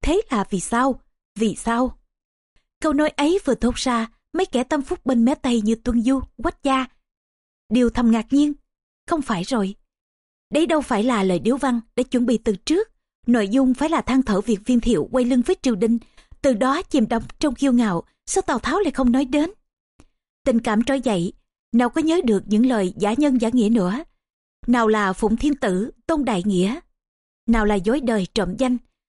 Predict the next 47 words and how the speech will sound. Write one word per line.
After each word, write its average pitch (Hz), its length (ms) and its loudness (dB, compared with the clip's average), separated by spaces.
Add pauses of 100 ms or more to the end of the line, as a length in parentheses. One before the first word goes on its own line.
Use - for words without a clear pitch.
(140)
Mấy 320 140 2
câu 294 200 0
ấy 269 320 0
đều 226 120 0
bị 196 140 0
vứt - 220 -4
đi 247 120 0
đâu 220 180 0
cả 202 220 -4
rồi. 233 280 0 (420)
Tào 240 140 0
Tháo 220 220 -2
quay 254 180 0
người, 196 320 0 (180)
lặng 220 240 2
nhìn 240 140 4
phân 226 220 0
mộ 180 160 2
Viên 254 200 0
Thiệu, 185 320 -2 (100)
than 247 140 -2
khóc. - 280 -4 (460)
"Bản 185 200 -2
Sơ, 220 240 -2 (600)
nếu 320 200 0
gặp 269 160 -4
đời 190 220 0
thái 311 220 -2
bình, 190 220 -2 (420)
ngài 247 200 2
và 247 120 -2
ta 285 320 -2 (320)
tất - 180 -2
đã 254 100 -2
thành 240 240 -2
mối 262 160 0
giao 285 140 0
tình 214 300 -2
gan 240 220 -2
ruột. 190 240 -2 (440)
Nhưng 311 160 -2
bá 330 140 2
chủ 208 240 -2
trong 254 220 0
đời 208 160 0
loạn 185 260 -2
này 220 220 2